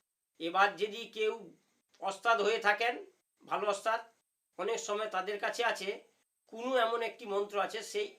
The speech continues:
একটি মন্ত্র জপ করলে যত তার মন্ত্র আছে, সব কিন্তু জেগে যাবে। এইটি সিদ্ধ করা বলতে এইটা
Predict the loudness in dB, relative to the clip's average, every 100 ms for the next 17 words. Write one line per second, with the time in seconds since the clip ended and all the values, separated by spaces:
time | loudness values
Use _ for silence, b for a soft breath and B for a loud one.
0 | -4 -4 -4 -10 -8 -2 -2 -2 -2 0
1 | -2 -6 _ _ _ _ _ _ _ -2
2 | 0 0 0 0 2 0 -2 -10 _ _
3 | _ _ _ -10 -8 -8 -8 -2 2 2
4 | 2 -8 _ _ _ -6 -2 0 0 -2
5 | 0 4 4 4 -4 -2 -4 -4 -10 -12
6 | -4 -2 -2 -4 -8 -14 _ _ _ _
7 | _ _ _ _ _ _ _ _ _ _
8 | -10 -10 -10 -10 -10 -6 -2 0 4 4
9 | 2 -2 0 0 0 -10 _ _ _ _
10 | _ -6 0